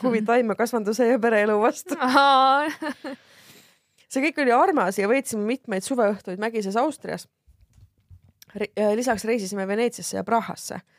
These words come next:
Speaker 1: Äh, seks oli veider, ent huvitav. Mäletan selgesti,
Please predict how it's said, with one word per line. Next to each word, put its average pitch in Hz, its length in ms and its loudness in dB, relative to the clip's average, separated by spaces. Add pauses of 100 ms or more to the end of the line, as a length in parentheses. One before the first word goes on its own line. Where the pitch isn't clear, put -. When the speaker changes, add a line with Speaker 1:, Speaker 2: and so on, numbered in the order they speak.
(340)
Speaker 1:
Äh, 202 140 -2
seks - 280 -4
oli 277 140 0
veider, 247 300 -2
ent 247 180 -4
huvitav. - 380 -10 (560)
Mäletan 240 280 0
selgesti, 254 520 -4